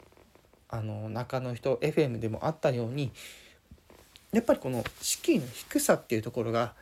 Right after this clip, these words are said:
ところと、やっぱりその、中の人たちでつながりやすいっていう、あの、長所があるので、本当に、まあ、これを聞いてくださっている、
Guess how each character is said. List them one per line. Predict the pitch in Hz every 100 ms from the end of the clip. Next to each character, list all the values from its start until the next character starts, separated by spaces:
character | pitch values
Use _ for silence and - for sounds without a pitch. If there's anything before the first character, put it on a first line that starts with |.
| - _ _ _ _ - - - - - _ _
と | - 139
こ | 139
ろ | 117
と、 | 180 147
や | 123
っ |
ぱ | 123
り | 104
そ | 120
の、 | 107 101 107 - - - - - - -
中 | 233 240 156
の | 107
人 | 147
た | 113
ち | 104
で | 120 127 -
つ | - 175
な | 185
が | 180
り | 175 143
や | 156
す | 277
い | 196
っ |
て | -
い | - - - - - - - -
う、 | 127
あ |
の、 | 120
長 | - 196
所 | 147
が | 113 -
あ | 139
る | 127
の | 113 110
で、 | 185 151 - - - - - - - _ -
本 | 226
当 | 254
に、 | 226 220 214 _ _ -
ま | 214
あ、 | 165
こ | -
れ | 165
を | 170
聞 | 185
い | 175
て | 170
く | 180
だ | 170
さ | 165
っ | 151
て | - 117
い | 101
る、 | 95 92